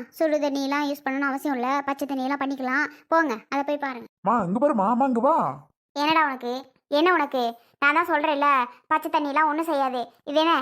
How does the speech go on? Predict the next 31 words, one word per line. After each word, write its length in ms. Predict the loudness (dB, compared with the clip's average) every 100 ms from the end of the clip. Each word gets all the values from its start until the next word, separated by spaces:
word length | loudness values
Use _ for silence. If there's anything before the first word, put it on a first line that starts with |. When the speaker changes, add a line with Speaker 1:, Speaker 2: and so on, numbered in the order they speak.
| -2
Speaker 1:
உனக்கு 220 | -4 -2
என்ன 100 | 2 2
ஆபரேஷனா 380 | 2 0 0 -2
பண்ணிருக்கு 340 | -2 -4 -4
இவளுக்கு? 260 | -4 0 0 0 -6 _ -6
நல்லா 180 | 0 2
தானே 160 | 2
இருக்கா? 240 | 0 0 2 2 -2 -8 _ -2
நார்மல் 320 | 0 0 0
டெலிவரி 260 | 0 0
தானே, 280 | -2 -2 -2 -2 -4 _ -4
அதெல்லாம் 360 | 0 2 2
ஒண்ணும் 200 | 0 -2
செய்யாது. 300 | -2 -2 -2 -2 -2
உங்க 140 | -4 -2
வேலையை 240 | 0 0
பாருங்க, 280 | 0 -2 -4 -6 -6
எல்லாம் 240 | -2 0
எனக்கு 200 | -2 -4
தெரியும். 240 | -4 -4 -8 _
அஞ்சு, 280 | -4 0 0 0 -4 _ _ _ _ _ -20 -20 _ -20 -20 _ _ _ _ _ _ _ -4
அன்பு, 260 | 0 2 0 -4 _ _
இங்க 140 | -2
பாருமா, 280 | 0 2 0 -2 -6 _
அதெல்லாம் 320 | -4 0 2 0
ஒண்ணும் 160 | 0
செய்ய, 120 | -2 -2
கவலைப்படாத, 520 | -2 0 0 -2 -2
ஒண்ணும் 180 | -4 -4
செய்யாது. 220 | -4 -6 -10 _ -8
என்ன, 140 | -2